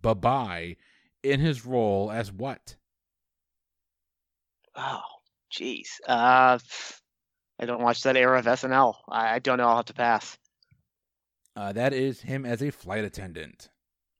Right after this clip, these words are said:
Speaker 1: On the Lord of the Rings Return of the King soundtrack, Renee Fleming sings in what language?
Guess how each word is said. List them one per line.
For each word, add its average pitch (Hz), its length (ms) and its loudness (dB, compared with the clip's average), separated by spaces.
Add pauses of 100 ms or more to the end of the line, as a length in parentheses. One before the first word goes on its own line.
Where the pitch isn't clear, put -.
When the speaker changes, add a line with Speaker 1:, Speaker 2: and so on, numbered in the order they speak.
(1040)
Speaker 1:
On 175 260 2
the 185 60 -2
Lord 143 300 2
of 156 40 -2
the 151 80 0
Rings 147 360 -6
Return 135 340 -4
of 139 40 -2
the 135 60 -4
King 139 300 -8
soundtrack, 127 680 -6 (120)
Renee 110 400 -2
Fleming 131 540 -2
sings 120 460 -4
in 120 300 -6
what 92 240 -8
language? 98 880 -10